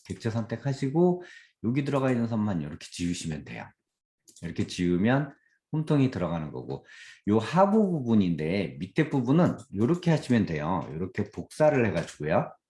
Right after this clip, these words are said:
요 홈통을 복사를 하나 하면 그대로 내려올 거 아니에요? 여기다가 이 라인에다 이렇게 맞춰요. 맞추면 지금 여기는 제가 일부러 미리 그려놨는데 요거 다 지워버릴게요.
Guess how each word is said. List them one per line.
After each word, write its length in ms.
요 100
홈통을 720
복사를 440
하나 220
하면 300
그대로 400
내려올 360
거 100
아니에요? 380
여기다가 540
이 140
라인에다 400
이렇게 240
맞춰요. 560
맞추면 680
지금 240
여기는 340
제가 300
일부러 420
미리 300
그려놨는데 720
요거 160
다 160
지워버릴게요. 720